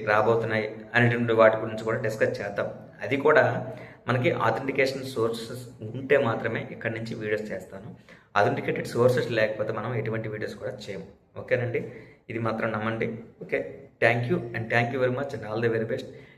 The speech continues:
Please like and share our video and, ఆ, కంప్లీట్గా వాచ్ చేశారని నేనైతే భావిస్తున్నాను. కంప్లీట్గా వాచ్ చేసే వాళ్ళు మీకు నచ్చినట్లయితే లైక్ చేయండి,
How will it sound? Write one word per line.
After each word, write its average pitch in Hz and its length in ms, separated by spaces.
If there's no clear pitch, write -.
Please 127 220
like 120 320
and 107 260
share 113 380
our 98 280
video 110 220
and, 98 420
ఆ, 98 320
కంప్లీట్గా 113 420
వాచ్ 110 340
చేశారని 107 460
నేనైతే 104 440
భావిస్తున్నాను. 104 800
కంప్లీట్గా 113 360
వాచ్ 104 240
చేసే - 180
వాళ్ళు 104 220
మీకు 98 220
నచ్చినట్లయితే 120 540
లైక్ 104 320
చేయండి, 107 240